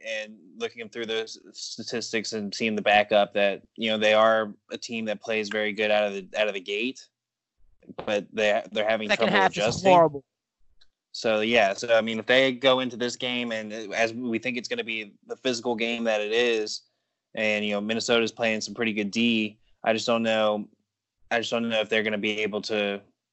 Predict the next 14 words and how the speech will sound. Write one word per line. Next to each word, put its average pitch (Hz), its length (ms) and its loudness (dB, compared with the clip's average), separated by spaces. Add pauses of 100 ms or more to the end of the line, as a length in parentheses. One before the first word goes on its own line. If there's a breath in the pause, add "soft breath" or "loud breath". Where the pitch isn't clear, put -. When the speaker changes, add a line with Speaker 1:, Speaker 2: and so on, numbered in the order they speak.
(260)
Speaker 1:
make 120 340 -2
a, 107 160 0 (240)
and 127 360 2
it's, 156 160 0
it's 160 160 -2
hard 170 200 6
because 123 200 -2
I 131 80 2
think 165 180 -2
Aaron 151 260 2
Rodgers 143 280 0
can 131 100 -4
make 127 160 -2
a 113 100 -4